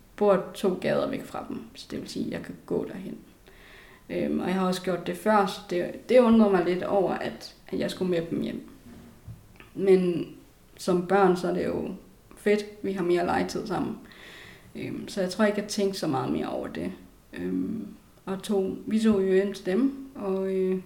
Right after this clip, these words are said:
gjorde alt med at gøre klar til fødselsdagen, og så kom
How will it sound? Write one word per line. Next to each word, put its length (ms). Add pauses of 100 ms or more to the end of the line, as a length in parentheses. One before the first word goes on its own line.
gjorde 360 (200)
alt 280
med 120
at 200 (100)
gøre 160
klar 220
til 120
fødselsdagen, 680
og 300 (880)
så 120
kom 360